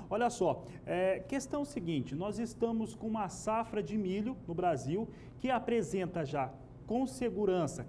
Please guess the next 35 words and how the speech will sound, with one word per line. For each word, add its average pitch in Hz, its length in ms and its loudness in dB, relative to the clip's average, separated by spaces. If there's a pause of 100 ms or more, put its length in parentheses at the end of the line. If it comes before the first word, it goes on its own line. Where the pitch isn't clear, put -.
quebra 175 400 4
no 175 100 0
Paraná 196 500 4
e 214 60 2
no 208 80 -4
Mato 208 240 -2
Grosso 190 260 4
do 180 120 0
Sul. 147 340 4 (300)
Estado 226 280 2
de 180 60 -8
São 208 220 0
Paulo 208 240 2
tem 208 120 4
dificuldades 180 800 0
também, 175 500 0 (280)
pô, 220 160 4
mas 208 260 0
é 214 40 2
um 220 60 0
estado 196 300 0
que 202 100 -4
produz 185 440 -4
menos. 165 420 -2 (220)
Mato 247 260 2
Grosso 262 400 0
tem 262 320 -4 (120)
regiões 190 500 2
em 190 80 0
boas 165 260 2
condições, 202 640 -2
tem 233 220 -4
condições 208 640 -4
também 190 340 -2
ruins. 175 480 -2